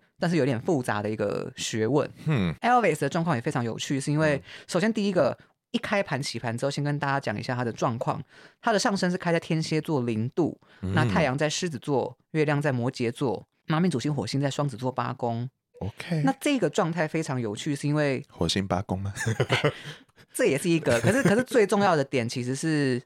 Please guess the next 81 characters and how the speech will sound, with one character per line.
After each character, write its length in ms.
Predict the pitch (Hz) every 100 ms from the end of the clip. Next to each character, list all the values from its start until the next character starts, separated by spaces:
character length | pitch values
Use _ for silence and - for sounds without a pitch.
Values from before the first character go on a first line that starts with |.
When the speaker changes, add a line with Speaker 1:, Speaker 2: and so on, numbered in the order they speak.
| _
Speaker 1:
上 260 | - 185 147
升 160 | 147
开 160 | 151 147
在 80 | 143
天 160 | 147
蝎 120 | 139 135
座 160 | 135
零 220 | 107 104 107
度。 220 | 117 - _
Speaker 2:
这 80 | -
是 140 | 101 107
什 140 | 76
么 100 | 71
意 140 | 92 78
思？ 160 | -
因 80 | 156
为 80 | 180
零 240 | 107 92
度 140 | 135 95
我 60 |
好 100 | 82
像 100 | 92
很 140 | 98 76
少 160 | 64
听 260 | - 78 85
到 100 | - -
耶。 60 | - -
Speaker 1:
对， 200 | 104 -
应 80 | 220
该 80 | 240
说 100 | 240
如 80 |
果 100 | 175
上 140 | 139 180
升 100 | 180
开 120 | 180
在 60 | 170
零 160 | 127
度 100 | 143
的 80 | 143
人， 100 | 113
我 60 | 110
们 80 | 123
就 80 |
要 80 | 147
第 220 | 151 156 151
一 40 |
个 180 | 135 110
作 140 | 160
为 80 | 131
占 140 | 131 131
星 120 | 135
师 100 | 135
就 100 | 135
要 80 | 131
问 200 | 127 120
说， 340 | 123 113 113
诶， 180 | - 175 - _
你 100 | 120
这 100 | 147
个 60 | 143
出 160 | -
生 120 | 147 143
时 140 | 120
间 100 | 123
是 80 | 151
准 220 | - -
确 220 | - 143
的 120 | 120
吗？ 280 | 117 110 113
Speaker 2:
嗯 80 | 90
哼。 300 | 71 82 80 - -
Speaker 1:
因 100 | 208
为 80 | 196
万 220 | 196 175
一 100 | 165
他 140 | 170
如 80 | 151
果 80 | 123
比 80 | -
较 440 | 143 131 117